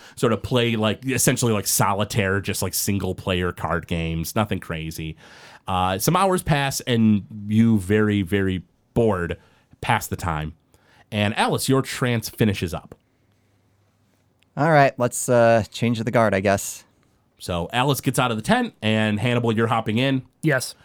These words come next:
Speaker 1: You swan dive into, uh, bed to sleep for the next however many hours. And, uh, Alice, it's now your turn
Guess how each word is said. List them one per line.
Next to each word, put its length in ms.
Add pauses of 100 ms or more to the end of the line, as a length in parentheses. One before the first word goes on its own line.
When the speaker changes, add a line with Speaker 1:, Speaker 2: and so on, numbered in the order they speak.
(120)
Speaker 1:
You 220
swan 460
dive 260
into, 400
uh, 140
bed 260
to 80
sleep 340
for 80
the 120
next 220
however 220
many 240
hours. 440
And, 360
uh, 160
Alice, 320
it's 240
now 140
your 240
turn 320